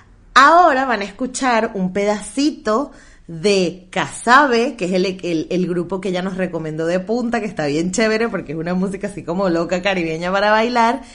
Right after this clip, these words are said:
Y también nos dejó, eh, también les voy a poner un pedacito de el N P R Tiny Desk de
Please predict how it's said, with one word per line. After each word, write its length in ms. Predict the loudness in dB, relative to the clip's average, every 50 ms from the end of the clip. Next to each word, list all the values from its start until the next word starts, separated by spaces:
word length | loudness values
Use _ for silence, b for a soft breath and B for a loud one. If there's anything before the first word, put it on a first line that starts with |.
| B B B B B
Y 280 | B -2 0 0 0 0
también 500 | 0 0 -2 0 0 0 -2 -2 -2 -2
nos 160 | -4 -4 -4
dejó, 580 | -4 -4 -4 -2 0 0 2 2 2 0 -2 B B B B B B B
eh, 360 | -2 0 0 0 0 -2 -4 -6 -6
también 200 | -4 -4 -4 -2
les 80 | 0 0
voy 80 | 2
a 80 | 2 2
poner 240 | 2 0 0 -2 -2
un 100 | -2 0
pedacito 760 | 0 0 0 0 -2 -4 -6 -6 -6 -6 -4 -4 -4 -4 -6 -8
de 440 | -6 -4 -2 0 0 0 -2 -2 -2
el 180 | -4 -4 -2 -2
N 180 | -4 -6 -6 -6
P 220 | -6 -4 -2 2
R 340 | 2 4 4 4 2 0 -4 -10 B B B B B -4
Tiny 380 | 0 2 2 2 2 0 0
Desk 480 | 2 2 2 2 2 -2 -6 -12 -14 -12
de 500 | -8 -6 -2 0 0 2 2 0 0 -4